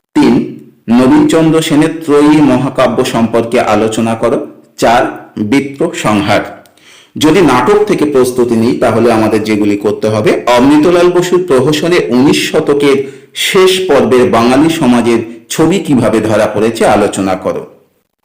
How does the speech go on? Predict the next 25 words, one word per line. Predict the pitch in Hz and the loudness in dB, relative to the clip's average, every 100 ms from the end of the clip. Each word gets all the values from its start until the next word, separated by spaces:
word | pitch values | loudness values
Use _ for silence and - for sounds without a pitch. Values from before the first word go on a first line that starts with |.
| _ _ _ _ _ | _ _ _ _ _
দুই, | 107 113 95 - - - | -2 0 0 -4 -12 -4
রবীন্দ্রনাথ | 113 127 175 175 175 170 | 0 2 2 2 0 0
ঠাকুরের | 156 151 147 123 | -2 0 0 2
নাট্য | 110 113 - 113 | 0 -2 -2 0
বৈশিষ্ট্য | 110 107 - - 147 | 0 0 -4 -4 -4
সম্পর্কে | - 110 110 107 107 | -4 -2 -2 -2 0
আলোচনা | 101 101 - 101 101 | 0 0 -2 -2 -2
করো। | 104 104 - - - _ _ - | 0 0 -2 -6 -20 _ _ -2
তিন, | 117 101 - - - - | 0 0 -2 -8 -20 -4
কৃষ্ণ | 151 151 - 151 151 | -2 0 0 0 2
কুমারী। | 113 101 - - - _ _ _ _ _ _ _ _ _ - | 0 0 -2 -6 -14 _ _ _ _ _ _ _ _ _ -4
মডিউল | 113 135 165 190 180 185 | 0 2 2 2 2 0
টু | 220 233 | 0 0
থেকে | - - 135 - - - _ _ - | 0 0 0 -2 -6 -18 _ _ -4
আমাদের | 123 120 123 117 120 - - _ - | -2 2 0 0 -4 -14 -20 _ -8
দুটি | 117 156 208 | -2 0 0
পাঠে | - 127 120 | 0 0 0
প্রশ্ন | - 110 - 117 120 | 0 0 0 -2 0
হয়, | 143 175 | -2 -2
একটি | 143 139 165 | -4 -2 -2
থাকে | 165 160 165 | -2 -2 0
মূলত | 151 156 156 | 2 2 0
সাময়িক | 160 - 110 135 - | -2 0 0 0 -2
পত্র | 151 147 147 151 | -2 -2 0 -2
থেকে, | 151 | -2